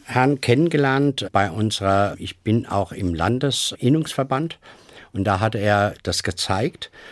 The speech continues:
war selbst bei Höhle der Löwen und ich war mehr als begeistert und ich möchte es gerne lernen.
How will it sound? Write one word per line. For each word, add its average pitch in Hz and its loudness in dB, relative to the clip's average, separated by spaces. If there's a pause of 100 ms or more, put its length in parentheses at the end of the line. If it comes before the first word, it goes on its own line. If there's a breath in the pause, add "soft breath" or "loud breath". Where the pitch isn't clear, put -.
(140 loud breath)
war 98 4
selbst 107 0
bei 98 4
Höhle 117 4
der 95 4
Löwen 127 0 (800 soft breath)
und 98 2
ich - -6
war 92 2 (200)
mehr 107 2
als 110 -2
begeistert 92 -4
und 90 -4
ich 90 -4
möchte 92 0
es 90 -2
gerne 82 -2
lernen. 67 -6